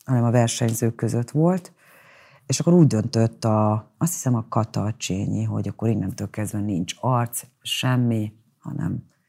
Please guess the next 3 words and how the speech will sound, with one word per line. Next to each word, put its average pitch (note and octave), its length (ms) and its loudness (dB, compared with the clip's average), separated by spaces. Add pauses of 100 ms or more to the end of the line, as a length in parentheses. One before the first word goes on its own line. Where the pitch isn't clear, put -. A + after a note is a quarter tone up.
(680)
szavazzanak. - 840 -8 (840)
Úgyhogy, D#3 460 -4
ö, D#3+ 280 -2